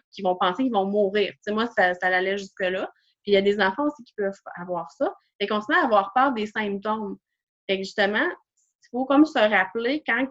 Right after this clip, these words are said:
on, tu sais, la première fois que ça t'arrive, t'as pas de repère, fait que tu, tu sais pas que c'est ça. Mais à la longue, vu que ça, ça t'arrive plusieurs fois, tu sais qu'il y a une fin. Fait qu'il faut le voir comme un peu une vague, justement. Quand les, les signes arrivent, bon, OK, c'est en train de monter, là, ça monte, ça monte,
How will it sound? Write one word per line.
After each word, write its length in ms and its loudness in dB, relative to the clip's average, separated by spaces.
on, 220 -2
tu 100 -14
sais, 60 -4
la 120 4
première 240 0
fois 80 0
que 60 -4
ça 120 -2
t'arrive, 480 -2
t'as 120 0
pas 160 -2
de 60 -2
repère, 480 0
fait 120 -10
que 40 -20
tu, 240 -16
tu 120 -20
sais 280 -4
pas 120 -2
que 120 -12
c'est 220 -12
ça. 80 -12
Mais 180 0
à 140 0
la 140 6
longue, 580 0
vu 100 -10
que 80 -14
ça, 160 -2
ça 100 -4
t'arrive 240 0
plusieurs 240 -4
fois, 120 0
tu 160 -12
sais 200 -2
qu'il 120 -2
y 40 0
a 20 -2
une 80 -6
fin. 220 -8
Fait 80 0
qu'il 80 -12
faut 120 4
le 60 0
voir 220 4
comme 220 -2
un 100 -2
peu 140 -2
une 280 0
vague, 360 2
justement. 480 -4
Quand 180 2
les, 240 0
les 220 -2
signes 320 0
arrivent, 400 0
bon, 220 0
OK, 100 -6
c'est 200 -4
en 100 0
train 160 -4
de 60 -2
monter, 720 0
là, 140 0
ça 140 -6
monte, 160 -2
ça 80 -4
monte, 200 -2